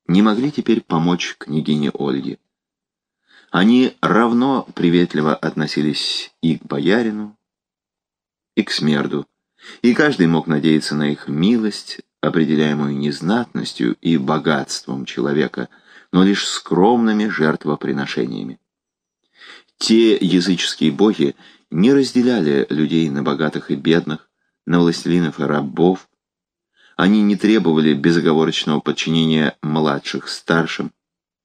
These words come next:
не освещали своей божественной волей власть избранных над остальными людьми. Но уже была в Киеве и другая вера, христианская.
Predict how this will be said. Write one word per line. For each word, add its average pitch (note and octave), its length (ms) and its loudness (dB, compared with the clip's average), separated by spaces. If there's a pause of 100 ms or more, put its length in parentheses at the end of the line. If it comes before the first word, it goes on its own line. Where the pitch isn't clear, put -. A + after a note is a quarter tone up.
не E2+ 120 0
освещали F2 420 -2
своей D2 440 0 (420)
божественной F#2 800 0
волей D#2+ 420 2 (440)
власть C#2+ 580 -4 (260)
избранных E2+ 760 2 (280)
над E2 180 2
остальными C#2 500 -4
людьми. - 420 -8 (1800)
Но G2+ 180 4
уже D3 200 4
была F#3+ 220 4
в - 60 -8
Киеве F3 360 6
и - 20 6
другая C#3 460 4
вера, D2 380 2
христианская. G2+ 1080 2